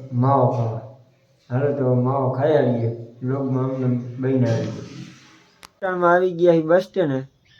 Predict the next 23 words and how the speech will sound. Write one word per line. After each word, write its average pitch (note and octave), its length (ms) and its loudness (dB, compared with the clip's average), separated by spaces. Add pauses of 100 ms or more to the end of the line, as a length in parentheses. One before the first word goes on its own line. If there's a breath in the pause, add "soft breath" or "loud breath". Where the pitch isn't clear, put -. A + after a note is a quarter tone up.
(140)
માવો D#3 280 4
ખાવા. B2+ 360 -2 (1300)
ભવ્ય C#3 360 2
પાનમાં C#3 500 -4
જો D3 140 -2
તમને C#3+ 300 -4
દુકાન C3 420 -4
બતાવું. A#2 440 -6 (240)
આ E3 100 4
દુકાને F3+ 460 6
તમે F3+ 240 6
આપણું F3+ 280 6
નામ F3+ 240 8
દેવો G3 300 10
તો D#3+ 140 6
તમને E3 280 4
ડિસ્કાઉન્ટ E3 560 6
પણ D3 120 2
મળશે. C#3+ 480 4 (720)
આ C#3+ 180 6
ભાઈ D3+ 280 8
છે D3 300 8
દુકાનવાળા. C3+ 800 6